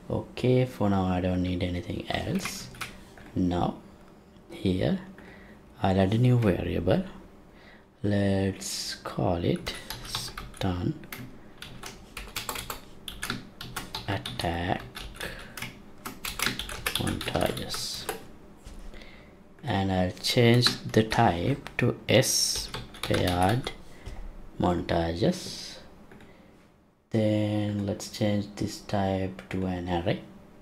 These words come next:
Now, as I said, I have four different paired animation sets.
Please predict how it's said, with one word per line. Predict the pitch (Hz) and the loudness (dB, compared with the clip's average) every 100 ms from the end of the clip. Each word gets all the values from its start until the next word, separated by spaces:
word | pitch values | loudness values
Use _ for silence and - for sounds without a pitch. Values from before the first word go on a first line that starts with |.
| - - - - - - _ _ _ _ | -20 -20 -20 -20 -20 -20 _ _ _ _
Now, | 107 104 101 98 95 95 - - | 4 8 8 8 6 2 0 -2
as | 104 98 | 2 2
I | |
said, | - 110 - | 4 2 2
I | - 101 | 4 4
have | - 101 98 95 | 4 4 6 4
four | - - 110 107 107 | 2 -2 4 6 6
different | 107 107 107 107 104 - | 6 4 4 6 4 4
paired | 107 104 104 - | 4 4 2 -2
animation | - 107 104 107 107 110 107 | 0 2 4 4 2 0 0
sets. | - 92 - - | -2 -2 -6 -18